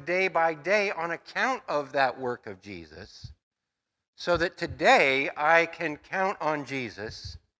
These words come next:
I can believe the gospel, and live differently, live as a Christian, because Jesus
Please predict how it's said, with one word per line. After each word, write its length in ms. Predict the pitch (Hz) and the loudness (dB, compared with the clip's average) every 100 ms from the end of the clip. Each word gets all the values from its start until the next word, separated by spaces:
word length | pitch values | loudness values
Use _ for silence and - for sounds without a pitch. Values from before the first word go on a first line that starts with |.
| _ _ _ - | _ _ _ -2
I 140 | 151 | 0
can 240 | 156 160 143 | 0 -2 -2
believe 420 | 147 151 156 135 | -2 -2 -2 -2
the 100 | 131 | 0
gospel, 640 | 117 101 - - 92 107 - _ _ _ _ _ _ | 2 0 -4 -12 -10 -12 -16 _ _ _ _ _ _
and 460 | 165 170 170 165 170 156 | -2 2 4 2 -4 -8
live 580 | 156 208 190 170 165 - _ _ _ _ _ 135 147 | 0 4 6 4 2 -8 _ _ _ _ _ -20 -10
differently, 640 | 160 220 - 131 - - - _ _ _ _ | 0 0 -2 -14 -14 -20 -20 _ _ _ _
live 520 | 135 180 202 196 170 | -4 2 4 4 2
as 260 | - 175 165 | -2 -2 -2
a 160 | 170 | -4
Christian, 760 | 165 - 202 - - 127 95 85 _ _ _ _ - | -6 -10 -10 -10 -14 -14 -14 -16 _ _ _ _ -10
because 720 | 147 - 190 185 170 156 - - 131 | -10 -4 0 2 2 0 -10 -18 -14
Jesus 920 | 135 208 208 147 120 117 - - - | -6 -4 -4 -2 -2 -2 -4 -12 -16